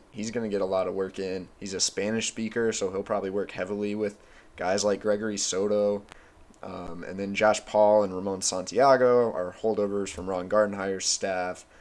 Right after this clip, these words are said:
Both smart, bright guys. Maybe the most interesting hire, Jose Cruz Junior, who's,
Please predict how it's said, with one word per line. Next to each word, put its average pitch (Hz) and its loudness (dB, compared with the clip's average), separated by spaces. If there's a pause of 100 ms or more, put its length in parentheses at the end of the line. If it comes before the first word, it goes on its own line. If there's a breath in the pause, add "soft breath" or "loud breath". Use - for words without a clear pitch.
(240 loud breath)
Both 101 0
smart, 98 -4
bright 95 -2
guys. 87 -4 (460 loud breath)
Maybe 123 0
the 131 2
most 131 4
interesting 139 -2
hire, 101 2
Jose 113 0
Cruz 110 -6
Junior, 98 -4
who's, 95 -8